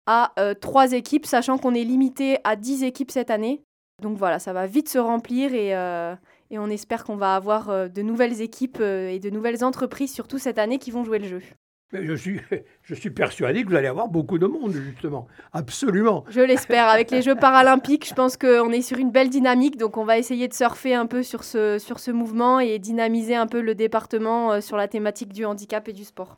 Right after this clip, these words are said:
Speaker 2: Absolument. Alors, par contre, précisons aux entreprises où, quand et comment on s'inscrit.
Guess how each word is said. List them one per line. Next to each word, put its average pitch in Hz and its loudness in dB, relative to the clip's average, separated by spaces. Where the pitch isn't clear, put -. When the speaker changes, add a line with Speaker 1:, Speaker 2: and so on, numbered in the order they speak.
Speaker 2:
Absolument. 196 -4
Alors, - -8
par - -4
contre, 240 -2
précisons 196 0
aux 147 -6
entreprises 208 -6
où, 294 2
quand 240 0
et 208 -6
comment 240 0
on 175 -6
s'inscrit. - -10